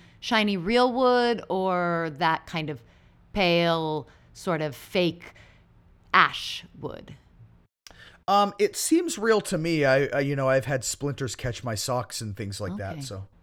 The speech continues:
Speaker 1: Okay, okay. So it seems like the floors are in, are in decent shape. Um,
Speaker 2: Yeah,
Speaker 1: perhaps
Speaker 2: they're not
Speaker 1: I would
Speaker 2: bad.
Speaker 1: bring someone in to, to refinish, to sand, to, to avoid the splinters.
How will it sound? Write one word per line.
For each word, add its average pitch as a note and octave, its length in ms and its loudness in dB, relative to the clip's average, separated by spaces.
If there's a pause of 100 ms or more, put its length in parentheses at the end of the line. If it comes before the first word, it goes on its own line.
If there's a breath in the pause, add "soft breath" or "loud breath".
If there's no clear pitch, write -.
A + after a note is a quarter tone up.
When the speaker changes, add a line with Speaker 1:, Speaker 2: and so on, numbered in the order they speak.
(140)
Speaker 1:
Okay, D#3 380 -4
okay. F#3 240 -4
So - 200 -10
it C3 100 -10
seems D#3+ 260 -8
like C#3+ 140 -6 (160)
the D3 120 -4
floors D3 420 -8
are C#3+ 100 -6
in, C#3+ 280 -10 (320 soft breath)
are B3+ 120 2
in A#3 160 2
decent F3+ 400 -6
shape. E3+ 480 -4
Um, C#3 560 -6 (240)
Speaker 2:
Yeah, F#3 80 2
Speaker 1:
perhaps D3 160 2
Speaker 2:
they're G3 100 2
not G#3+ 140 6
Speaker 1:
I D3 40 0
would C#3 40 -2
Speaker 2:
bad. A2+ 240 2 (480 soft breath)
Speaker 1:
bring D#3+ 200 -4
someone D3 440 -6
in C#3+ 240 -6
to, C#3 320 -8
to D#3+ 200 -10
refinish, D3 680 -8
to C#3+ 180 -10
sand, C3 680 -8
to, D3 140 -10
to D3 200 -10
avoid C3+ 260 -8
the C#3 60 -10
splinters. C3 760 -10